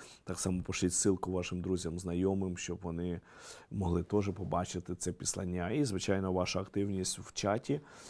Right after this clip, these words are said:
вона допомагає нам продвигати це відео в пошуках. Тому нехай Бог благословить кожного із вас в перемозі Господа. І нехай Дух Святий ствердить сьогодні кожного із нас в Його доброті, в Його благості, в Його благословіннях.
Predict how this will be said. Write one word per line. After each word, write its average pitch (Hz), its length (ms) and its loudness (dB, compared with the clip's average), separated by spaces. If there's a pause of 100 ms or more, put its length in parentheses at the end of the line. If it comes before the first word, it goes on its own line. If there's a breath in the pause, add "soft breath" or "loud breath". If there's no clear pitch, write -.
(120 loud breath)
вона 98 220 2
допомагає 92 680 0
нам 85 280 -2
продвигати 95 800 -2
це 87 280 -2
відео 98 400 0
в 92 100 0
пошуках. - 600 -2 (360 loud breath)
Тому 95 280 6
нехай 104 340 6
Бог 104 280 10
благословить 92 580 2
кожного 90 420 0
із 87 140 -4
вас 113 380 4
в - 40 -20
перемозі 90 560 2
Господа. 117 580 6 (380 loud breath)
І 104 120 6
нехай 98 480 10
Дух 110 180 6
Святий 120 380 4
ствердить 95 540 2
сьогодні 92 400 2
кожного 101 460 4
із 104 160 0
нас 87 340 2 (400 loud breath)
в 92 80 -6
Його 90 840 8
доброті, 92 600 0
в 92 60 0
Його 90 220 0
благості, 95 640 0
в 87 60 -4
Його 82 220 0
благословіннях. 90 800 0